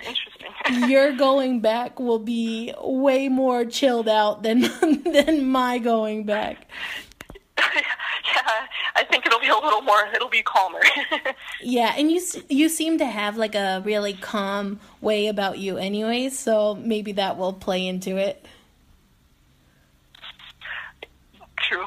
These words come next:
Speaker 1: <laughs> hopefully. <laughs>
Speaker 2: So what are your thoughts about taking risks? 'Cause when I look at your life, I just see somebody who's boldly taken risks. And, um,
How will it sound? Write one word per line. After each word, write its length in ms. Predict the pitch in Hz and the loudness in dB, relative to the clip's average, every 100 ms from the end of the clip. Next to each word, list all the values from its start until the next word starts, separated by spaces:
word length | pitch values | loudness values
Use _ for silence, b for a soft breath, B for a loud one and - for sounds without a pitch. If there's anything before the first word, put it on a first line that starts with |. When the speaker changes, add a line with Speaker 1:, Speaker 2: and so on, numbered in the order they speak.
| - | -4
Speaker 1:
<laughs> 100 | - | 0
hopefully. 640 | - 240 - - - 185 214 | 2 2 -2 -6 -4 -4 -2
<laughs> 600 | 262 277 269 - - - | -2 -2 -6 -10 -14 -8
Speaker 2:
So 160 | - 339 | 2 4
what 180 | 302 370 | 4 2
are 200 | 480 480 | 2 2
your 160 | 392 | 0
thoughts 600 | 349 - 262 240 226 - - | -2 0 0 0 -2 -8 -4
about 600 | 233 214 208 202 190 - _ _ | -2 0 0 0 -4 -10 _ _
taking 540 | - 247 240 226 202 190 | -4 -4 -2 -4 -4 -2
risks? 480 | 185 - - - - | -4 -4 -8 -10 -8
'Cause 200 | - 220 | -6 -2
when 160 | 220 226 | -2 -2
I 80 | 226 | -2
look 220 | 240 269 | -4 -4
at 120 | 294 | -6
your 220 | 226 220 208 | -4 -2 -2
life, 580 | 196 196 190 190 - - _ | -2 -2 -4 -10 -18 -20 _
I 120 | 208 208 | -4 -4
just 280 | 208 196 | -4 -6
see 160 | - 214 | -6 -6
somebody 540 | 214 208 208 202 208 208 | -4 -4 -2 -4 -4 -6
who's 360 | 202 196 196 | -6 -6 -8
boldly 800 | 190 202 208 202 208 214 196 214 B B B B | -8 -4 -4 -4 -6 -6 -8 -10 B B B B
taken 440 | - 240 233 214 202 | -2 -2 -2 -6 -6
risks. 500 | 277 226 - - - | -6 -8 -12 -14 -10
And, 400 | 226 214 196 196 | -6 -4 -4 -4
um, 420 | 185 185 - | -6 -6 -12